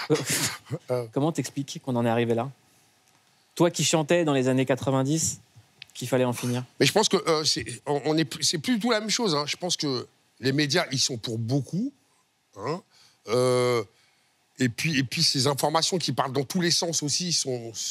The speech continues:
Speaker 2: ils sont pour beaucoup. Euh, euh, enfin, il y a,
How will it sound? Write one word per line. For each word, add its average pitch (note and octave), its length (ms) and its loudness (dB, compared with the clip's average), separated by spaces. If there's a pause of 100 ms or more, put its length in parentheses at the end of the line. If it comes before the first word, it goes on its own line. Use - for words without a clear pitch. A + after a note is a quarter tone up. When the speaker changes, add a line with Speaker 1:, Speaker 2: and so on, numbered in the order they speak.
(160)
Speaker 2:
ils C3+ 100 -4
sont C3 180 -2
pour A2+ 200 -6
beaucoup. C#3 560 -2 (1000)
Euh, G#2+ 580 2 (960)
euh, E2+ 840 -8 (1120)
enfin, A2 140 2
il A2 60 0
y G#2+ 40 4
a, G#2+ 80 4